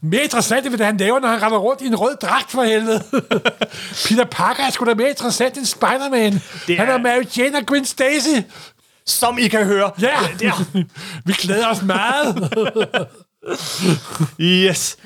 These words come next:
Speaker 2: Okay. Øh, sidste spørgsmål, øh, for brevkassen for denne gang her i Supersnak Ekstra. Øh, har et spørgsmål i to dele, skriver Kasper Lindqvist. Øh, hvilken, øh, instruktør, skuespiller og superhelt vil I ønske,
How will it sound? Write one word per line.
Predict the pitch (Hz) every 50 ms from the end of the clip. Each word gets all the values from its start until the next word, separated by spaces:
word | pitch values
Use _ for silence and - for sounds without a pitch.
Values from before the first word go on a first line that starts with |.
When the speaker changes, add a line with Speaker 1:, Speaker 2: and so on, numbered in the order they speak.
| - 180 139 - - - -
Speaker 2:
Okay. | 233 262 269 262 - - 190 160 135 127 - - - - - _ - -
Øh, | 202 202 196 190 190 185 180 185 185
sidste | 180 - - 254 254 - - 277
spørgsmål, | 233 - 180 180 175 160 - 180 165 170 120 - - -
øh, | - 170 160 160 160 156 156 156 151 160 156 - -
for | - 165 165 165
brevkassen | 156 - 160 170 175 - 185 165 151 175 165
for | 160 175
denne | 147 156 165 175
gang | 160 147 143 - -
her | 127 147 156
i | 147
Supersnak | 139 - 160 135 131 156 156 139 143
Ekstra. | 143 147 - - 160 147 - _ -
Øh, | 165 165 160 160 160
har | 143 170 226 226 185 - _ _ _ -
et | 180 185 175
spørgsmål | - - 180 185 175 175 202 190 160 135
i | 170 165
to | 147 _ - - 254 220 180
dele, | 147 170 185 202 220 233
skriver | 214 - - 175 165 170
Kasper | - - 156 143 - 165
Lindqvist. | 151 143 147 156 165 - 156 147 143 - - - - - - - - - - - - - - - _ -
Øh, | - 165 160 156 156 156 151 151 160 170 - - -
hvilken, | 175 160 143 202 269 285 277 - 339 320 285 254 _ _ 202 - _ _ -
øh, | 185 165 160 156 165 170
instruktør, | 156 - - 139 120 - - 262 269 226 - - - - _ _ _
skuespiller | - - - - - 170 185 214 226 - - 185 160 156 156 - -
og | 175 202 214
superhelt | 208 - - 240 202 160 143 143 143 - - -
vil | 147 156 175
I | 190 190 175 -
ønske, | 165 185 208 208 - - 220 190